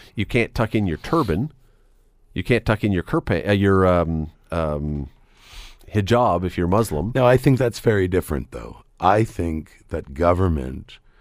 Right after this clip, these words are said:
Speaker 2: um, forcing a lack of religious expression on its employees is a million miles away from government aligning itself with a religion. I do not need my city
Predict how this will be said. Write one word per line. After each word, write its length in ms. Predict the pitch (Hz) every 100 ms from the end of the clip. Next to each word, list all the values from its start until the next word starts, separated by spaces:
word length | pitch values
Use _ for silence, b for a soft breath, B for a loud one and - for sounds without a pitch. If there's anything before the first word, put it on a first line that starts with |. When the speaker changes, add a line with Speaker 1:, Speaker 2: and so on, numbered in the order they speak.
| _ _ _ _
Speaker 2:
um, 480 | 71 67 64 65 71
forcing 640 | - - 98 107 - 113 90
a 120 | 78
lack 500 | 78 76 80 101 - -
of 160 | 82
religious 480 | 85 82 82 76 -
expression 600 | - - - 78 - 78
on 180 | 60 71
its 180 | 69 -
employees 720 | 67 71 71 90 101 98 - _
is 340 | 76 71 62 - _ -
a 80 |
million 640 | 85 95 117 131 143 135 107
miles 320 | 104 98 87
away 400 | 92 104 113 127
from 420 | 127 80 65 73 B B B -
government 600 | 82 85 80 85 80 78 b b b b b b b -
aligning 540 | 85 87 82 85 85 80
itself 440 | 69 - 87 -
with 200 | 120 -
a 40 |
religion. 500 | 87 57 - - - - b b b b -
I 140 | 127
do 120 | 135
not 520 | 127 113 113 123 107 92
need 440 | 101 107 101 82
my 200 | 85 98
city 600 | - - 98 73 67 113